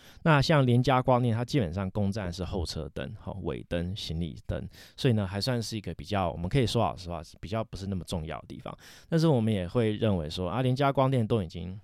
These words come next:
占有了不错的一个地位。我们可以念一下它给的数字：二零一九年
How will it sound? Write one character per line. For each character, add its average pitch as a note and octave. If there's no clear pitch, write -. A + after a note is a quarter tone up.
占 F#2+
有 -
了 -
不 E2
错 -
的 E2
一 E2
个 E2
地 D#2+
位。 D#2+
我 G#2+
们 A2+
可 F3+
以 D#3+
念 D#3
一 C3+
下 B2+
它 A#2+
给 E2+
的 -
数 G2
字： E2+
二 F#3+
零 A#2+
一 D3
九 F2+
年 C#2+